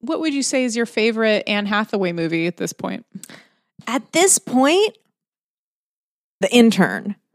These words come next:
Speaker 1: Oh,
Speaker 2: But
Speaker 1: wow.
Speaker 2: maybe it's a tie between The Intern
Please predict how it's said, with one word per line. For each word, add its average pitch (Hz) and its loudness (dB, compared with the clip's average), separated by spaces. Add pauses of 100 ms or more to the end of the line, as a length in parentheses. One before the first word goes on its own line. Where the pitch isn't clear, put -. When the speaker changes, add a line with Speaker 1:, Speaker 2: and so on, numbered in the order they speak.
(140)
Speaker 1:
Oh, 302 2
Speaker 2:
But 262 8
Speaker 1:
wow. 220 8
Speaker 2:
maybe 294 8
it's 392 6
a 403 2
tie 285 4
between 285 0
The 269 0
Intern 262 0